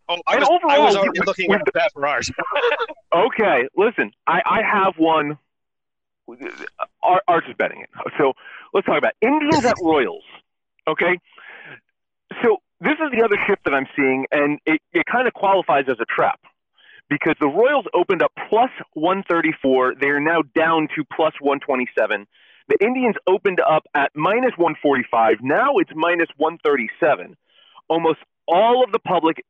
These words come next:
Speaker 2: is on the Indians. The money is on them too, but it looks like some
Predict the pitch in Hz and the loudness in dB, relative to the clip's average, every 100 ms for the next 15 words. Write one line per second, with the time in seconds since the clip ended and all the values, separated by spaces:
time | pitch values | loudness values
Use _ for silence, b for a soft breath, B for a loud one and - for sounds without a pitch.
0 | _ 151 143 139 117 110 110 107 - _ | _ 0 0 2 0 0 -2 -2 -6 _
1 | b b b - 147 170 269 294 220 214 | b b b -6 -2 0 0 2 2 0
2 | 170 143 - 185 135 156 160 185 220 - | -2 -4 0 2 2 2 0 0 -2 0
3 | 262 202 - - - 214 | -2 -2 -4 -4 0 0